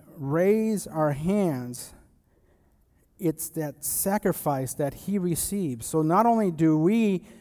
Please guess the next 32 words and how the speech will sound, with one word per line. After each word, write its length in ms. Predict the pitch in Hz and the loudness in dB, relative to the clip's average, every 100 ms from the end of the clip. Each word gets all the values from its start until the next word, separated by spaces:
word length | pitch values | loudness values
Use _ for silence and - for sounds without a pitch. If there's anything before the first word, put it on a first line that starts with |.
| - _ | -20 _
uh, 200 | 156 151 | 0 0
enjoy 600 | 156 156 147 165 185 185 160 | 2 0 4 8 10 10 8
worship 600 | 160 202 190 - 139 - | 6 6 6 0 -2 0
and 140 | 143 | 2
worshiping 520 | 160 165 170 165 151 | 2 2 -2 0 2
God, 380 | 160 190 160 143 - - - | 4 4 4 0 -6 -20 -4
but 160 | 151 170 | 0 2
on 160 | 165 | 2
his 320 | 143 214 247 | 2 2 2
side, 380 | - 160 143 143 | 2 2 2 0
he 640 | 151 - 214 240 180 139 - - | -6 0 4 4 4 0 -4 -16
enjoys 640 | - 156 139 156 165 156 143 | -2 0 2 6 6 6 4
when 160 | 147 | 0
we 120 | 143 | 0
do 220 | 131 143 127 | -2 -2 -2
that. 480 | 123 107 - - - - _ _ _ _ _ _ _ _ _ _ _ _ _ _ _ _ - _ _ _ _ _ _ | -4 -6 -16 -20 -20 -20 _ _ _ _ _ _ _ _ _ _ _ _ _ _ _ _ -20 _ _ _ _ _ _
Did 180 | - 156 | -16 -2
you 60 | 196 | 0
ever 160 | 214 | 0
think 220 | 208 202 | 0 -2
about 320 | 202 208 202 214 | 0 0 0 -2
that? 320 | 208 208 - _ - _ _ _ | -4 -6 -12 _ -20 _ _ _
Sometimes 480 | 247 240 208 190 | -6 -4 0 0
there 80 | 170 | 2
are 60 | 165 | 0
some 180 | - 165 | 0 -2
songs 360 | - 151 151 | 0 0 0
that 100 | 151 | 0
remind 420 | 143 135 139 170 | 0 0 0 0
us 120 | 147 143 | 0 -2
of 80 | |
that, 240 | 139 143 | -2 -2